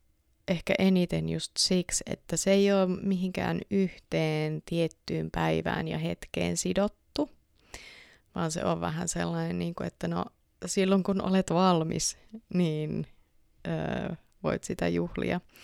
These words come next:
Eli perinteisistähän se, sitä on juhlittu sadonkorjuun kunniaksi. Ja aikoinaan jokainen talo juhli sitä sitten, kun he olivat saaneet kaikki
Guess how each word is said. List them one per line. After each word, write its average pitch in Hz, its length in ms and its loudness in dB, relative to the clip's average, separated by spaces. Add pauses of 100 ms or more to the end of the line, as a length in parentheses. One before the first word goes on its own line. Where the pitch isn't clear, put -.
(720)
Eli 165 580 0
perinteisistähän 160 840 0
se, - 140 -4 (200)
sitä 170 280 -2
on 165 120 0
juhlittu 165 720 -4 (1000)
sadonkorjuun 214 800 4
kunniaksi. 220 680 0 (680)
Ja 156 320 4 (680)
aikoinaan 160 800 2 (180)
jokainen 160 460 0
talo 156 400 4 (120)
juhli 160 300 0
sitä 165 380 -4 (880)
sitten, - 480 -2
kun 156 160 0
he 165 180 0
olivat 165 320 2
saaneet 185 440 -2
kaikki 185 520 -4